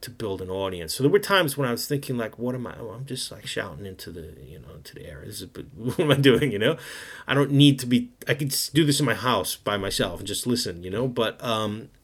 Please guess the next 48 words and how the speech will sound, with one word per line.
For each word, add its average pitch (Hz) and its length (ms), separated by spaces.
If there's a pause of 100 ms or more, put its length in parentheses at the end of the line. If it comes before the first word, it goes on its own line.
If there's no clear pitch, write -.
(100)
eventually 147 460
people 143 260
started 131 260
getting 113 200
in 92 80
touch, 98 340
and 98 100
that 98 140
was 95 160
really 90 200
cool. - 340
And 120 180
then 139 120
the 117 80
really, 120 300
the 90 200
coolest - 400
thing 98 160
was 80 120
when 87 160
labels 92 360
got 82 180
in 76 60
touch, - 420 (220)
you 95 100
know? 87 240 (400)
So - 140
you'd 120 160
play 143 220
something 117 500 (760)
of - 160
sometimes 123 380
musicians 117 460
that 95 160
I 87 100
knew, 87 320
you - 80
know, 82 160
would 82 140
feature - 320
them, 80 260
and 95 140
then 90 220 (200)
that 131 340
network - 400
started - 360
to 87 60
grow. - 320